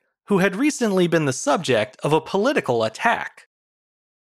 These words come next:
The dinner was hosted by Roosevelt's longtime supporters from the labor movement,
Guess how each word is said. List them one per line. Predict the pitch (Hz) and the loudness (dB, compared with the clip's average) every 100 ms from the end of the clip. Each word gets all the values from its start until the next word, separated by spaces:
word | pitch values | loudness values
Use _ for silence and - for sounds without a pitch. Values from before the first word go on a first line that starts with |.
| _ | _
The | 151 196 | -4 -2
dinner | 196 320 320 160 147 | 0 0 2 2 2
was | 165 175 | 2 0
hosted | - 339 - 277 196 | 0 -2 -2 -4 0
by | 208 | 0
Roosevelt's | 175 185 185 175 175 156 - | 2 0 0 0 0 0 -4
longtime | 139 196 262 247 - 214 208 | 0 0 0 -4 -2 0 0
supporters | - 160 - 240 139 120 - | -4 -6 -2 0 2 0 -2
from | 151 147 | -2 0
the | |
labor | 143 185 190 165 | 0 0 2 0
movement, | 151 185 170 113 92 | 2 2 0 -2 -8